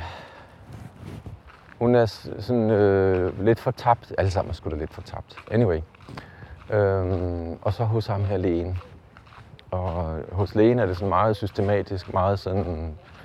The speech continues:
reflekteret intellektuelt. Han har det her kort, han går og, og tegner på og viser, hvordan, hvordan tilbagegangen går. Og det er jo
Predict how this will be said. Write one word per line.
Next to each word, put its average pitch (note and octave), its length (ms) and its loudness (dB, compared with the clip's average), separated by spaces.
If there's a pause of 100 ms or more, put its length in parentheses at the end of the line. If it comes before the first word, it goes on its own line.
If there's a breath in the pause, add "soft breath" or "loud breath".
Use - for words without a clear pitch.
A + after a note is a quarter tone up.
(200 loud breath)
reflekteret G2 540 2
intellektuelt. G2+ 640 0
Han F#2 140 -4
har G2+ 220 -2
det F#2+ 180 -2
her E2+ 280 -6
kort, G2+ 380 0
han F#2+ 100 -6
går G2 320 -2
og, E2 120 -8 (680 loud breath)
og - 100 -4
tegner G2 320 0
på F2+ 240 0
og F2 240 -6
viser, G2 260 -4
hvordan, F2 360 -2 (1080 loud breath)
hvordan F#2 360 -2 (320)
tilbagegangen F#2+ 640 2
går. E2 280 0
Og F#2+ 120 -6
det - 20 -8
er A#2 80 6
jo A2+ 140 2